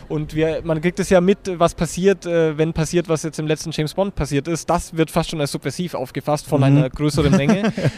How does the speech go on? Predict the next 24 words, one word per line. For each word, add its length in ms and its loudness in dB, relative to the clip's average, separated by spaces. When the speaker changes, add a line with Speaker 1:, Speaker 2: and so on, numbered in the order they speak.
Speaker 1:
Äh, 200 4
und 180 2
das 120 6
ist 80 -2
natürlich 320 4
eigentlich 260 2
völliger 280 2
Bullshit, 420 2
weil 140 4
da 80 2
geht's 220 -2
nur, 220 2
also, 260 -4
dass 140 0
es 60 -10
subversiv 440 2
ist, 100 2
ist 140 -6
Bullshit, 340 -2
weil 160 4
da 80 8
geht's 180 2
ja 80 4
eigentlich 320 -6